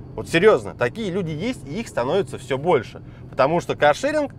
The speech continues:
подчеркиваю, опять-таки развивается, и автомобилей по городу становится еще и еще больше. Возвращаясь к вопросу о парковке, это действительно важно, ведь зачастую пишут как:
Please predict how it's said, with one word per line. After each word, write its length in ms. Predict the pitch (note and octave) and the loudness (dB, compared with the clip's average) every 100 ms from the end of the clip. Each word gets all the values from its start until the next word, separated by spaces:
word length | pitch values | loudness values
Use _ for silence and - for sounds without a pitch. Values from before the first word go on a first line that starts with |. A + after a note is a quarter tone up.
| - | -2
подчеркиваю, 540 | B2 - F#3+ B2 - | 0 4 4 4 -4
опять-таки 400 | A#2+ D3+ - D3+ | -2 -4 -6 -6
развивается, 640 | D#3 C3 D3+ G3+ A#3+ - | -6 -4 0 2 2 0
и 40 | C#3+ | -4
автомобилей 520 | B2 B2+ B2 D#3 G3+ | -2 -2 -2 -2 -4
по 180 | - C#3 | -2 0
городу 260 | D3+ C#3+ | 0 -4
становится 520 | A#2 B2+ B2 A#2+ - A#2 - | -4 -2 -2 -4 -8 -10 -12
еще 560 | A#2+ C3 B2+ - F3+ G#3+ - - | -8 -6 -6 4 6 6 2 -12
и 100 | G#2+ | -10
еще 420 | A2+ - C3 D3 | -8 -2 0 0
больше. 400 | G#2 G2+ F#2+ E2 - - - - - - - - - | -2 -4 -4 -4 -18 -20 -20 -20 -20 -18 -18 -16 -8
Возвращаясь 600 | C3+ D#3 G3+ G#3+ B3+ B3+ - | -2 6 8 10 8 6 6
к 60 | |
вопросу 500 | G3+ F#3+ G3+ A3+ G3+ | 6 6 6 4 4
о 40 | F#3 | 2
парковке, 580 | G3 F#3+ G#3 A3 - G3+ | 4 4 4 2 2 -2
это 140 | G#3+ | -2
действительно 580 | F3 E3+ G#3+ G3 F3+ F3 | -6 -8 -10 -8 -6 0
важно, 480 | E3 E3+ C#3+ A2 A2+ | 4 6 4 0 -6
ведь 220 | B2+ C#3 | -6 -8
зачастую 640 | D3+ G#3+ G3+ - C#4 B3 | -8 -8 -8 -2 -2 -2
пишут 380 | - G#3+ F#3+ F3+ | -2 -4 -2 0
как: 220 | G3+ D#3 | 4 4